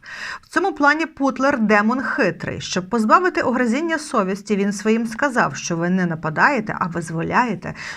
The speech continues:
хоча насправді нападають і чинять смертельний гріх убивства. І тому вони такі жорстокі, без угризіння совісті.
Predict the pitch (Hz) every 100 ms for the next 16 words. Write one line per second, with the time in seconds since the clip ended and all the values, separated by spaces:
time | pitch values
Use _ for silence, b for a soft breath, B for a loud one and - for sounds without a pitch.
0 | B 185 185 175 - 233 254 202 180 170
1 | 196 254 - 214 - 202 208 214 214 202
2 | 160 170 196 170 175 - 208 254 196 -
3 | 165 B B B 214 214 226 254 196 170
4 | 180 175 190 - 262 277 220 160 190 226
5 | 208 196 220 175 165 214 214 156 147 -
6 | -